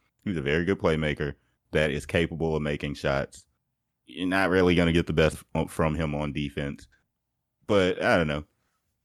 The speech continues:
Maybe he's not even really that into an N B A career. He's just like, I mean, quite honestly,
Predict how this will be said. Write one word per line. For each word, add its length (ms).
Maybe 260
he's 180
not 200
even 180
really 280
that 240
into 380
an 100
N 140
B 140
A 120
career. 380
He's 220
just 200
like, 300
I 80
mean, 160
quite 220
honestly, 480